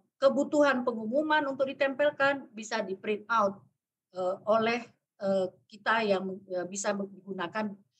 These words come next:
dengan cara melakukan print out. Jadi bisa di print out, baru kemudian, eh, itu ditempel di papan pengumuman dan seterusnya di tingkat kabupaten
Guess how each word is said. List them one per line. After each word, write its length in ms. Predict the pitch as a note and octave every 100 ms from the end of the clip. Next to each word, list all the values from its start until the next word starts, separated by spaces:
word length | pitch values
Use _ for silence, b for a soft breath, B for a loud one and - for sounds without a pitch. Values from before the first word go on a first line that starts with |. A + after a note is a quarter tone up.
| b _
dengan 240 | F#3+ G#3 G#3
cara 240 | G3+ F#3+ G#3+
melakukan 560 | G3 F3 - G3 G3
print 240 | G3 E3+ E3
out. 240 | D3 C#3+ _ _ _
Jadi 100 | D#3 F#3
bisa 240 | E3 D#3+
di 160 | - -
print 200 | - -
out, 240 | G3+ D4 D4+ _ _ _ _ _ _
baru 240 | D3 F#3
kemudian, 720 | G3+ G3+ F3 E3 F3+ G3+ A#3+ A#3+ -
eh, 320 | F#3 E3+ E3+ F3 _
itu 400 | E4 - G3 G#3+ G3+
ditempel 880 | F#3 G3 - E3+ E3 E3 E3+ E3+ F3 _ _ _ _
di 80 | _
papan 400 | D3 D3 F3 F3
pengumuman 560 | F3 D#3+ D#3 - C#3+ D3+
dan 240 | G#3+ C4
seterusnya 480 | - A#3 G#3+ G#3+ A#3+
di 80 | G#3+
tingkat 320 | - G3 F#3+
kabupaten 400 | - F3 F3 F3